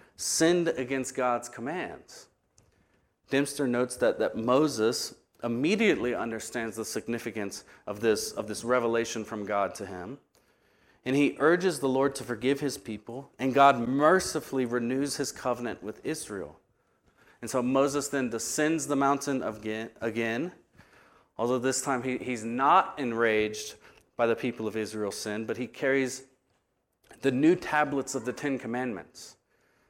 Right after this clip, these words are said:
that, that he had previously destroyed in anger after the golden calf incident.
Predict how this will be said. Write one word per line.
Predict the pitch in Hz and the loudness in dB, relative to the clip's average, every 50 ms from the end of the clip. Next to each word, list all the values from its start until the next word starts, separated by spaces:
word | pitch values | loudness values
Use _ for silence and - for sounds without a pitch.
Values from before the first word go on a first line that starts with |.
| _ _ _ _ _ _ _ _ _ _ _ _ _ _ | _ _ _ _ _ _ _ _ _ _ _ _ _ _
that, | - 120 117 - - | 2 2 2 4 2
that | 113 113 - | 0 -2 0
he | - 123 117 | 0 0 0
had | - - - | 0 -2 -8
previously | - - 160 165 165 147 135 135 127 123 - - 123 120 | -10 -4 0 0 2 2 2 0 -2 -2 -2 -4 -4 -4
destroyed | 107 110 104 - - - 127 123 117 113 113 107 - | -4 -6 -8 -8 -8 -2 0 2 2 2 0 -2 -4
in | - 104 104 - - | -8 -10 -12 -10 -8
anger | 110 120 123 120 107 107 104 101 98 - | -6 -4 -4 -4 -4 -4 -4 -4 -6 -4
after | - 107 107 - - 110 | -4 -4 -4 -4 -8 -10
the | 98 110 | -10 -8
golden | 95 107 98 92 - 107 101 | -4 -4 -4 -4 -4 -8 -12
calf | - - 104 95 90 90 - - - _ _ - - _ _ _ - | -8 -6 -4 -2 -2 -4 -6 -12 -20 _ _ -20 -20 _ _ _ -10
incident. | - 127 139 - - - 80 82 78 69 - | -8 -8 -8 -8 -10 -14 -14 -14 -14 -14 -16